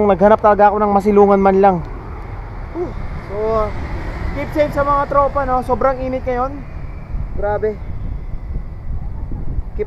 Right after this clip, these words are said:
hydrated din, no? Ayan, sa mga tropang Panda. Sa mga nagbabike na sobrang init.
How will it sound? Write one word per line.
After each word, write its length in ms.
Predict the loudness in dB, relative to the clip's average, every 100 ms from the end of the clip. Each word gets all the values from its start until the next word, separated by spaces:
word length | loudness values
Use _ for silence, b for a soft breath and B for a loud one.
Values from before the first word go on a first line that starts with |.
| 0
hydrated 560 | 0 2 2 2 0
din, 240 | 4 2 2
no? 160 | -2 -2 -8 -8 -12 -8 -8 -8 -8 -8
Ayan, 160 | -8 -6
sa 80 | -6
mga 320 | -4 -2 -2 -2
tropang 320 | -4 -4 -2
Panda. 400 | -2 -2 -2 -4 -6 -8 -10 -10 -14 -14 -14 -14 -12 -12 -14 -14 -14 -12 -10
Sa 80 | -8
mga 320 | -4 -4 -4
nagbabike 320 | -4 -4 -6
na 80 | -6
sobrang 320 | -6 -4 -4
init. 400 | -4 -4 -4 -6